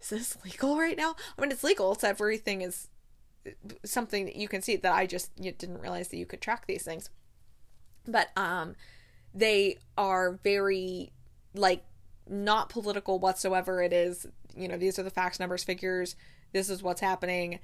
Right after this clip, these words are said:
with no sort of opinion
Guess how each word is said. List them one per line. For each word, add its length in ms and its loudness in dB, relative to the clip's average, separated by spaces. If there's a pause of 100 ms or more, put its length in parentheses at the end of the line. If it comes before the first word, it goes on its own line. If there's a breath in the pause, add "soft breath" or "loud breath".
(2000 soft breath)
with 240 4
no 680 4 (480)
sort 200 4
of 100 -4
opinion 680 -4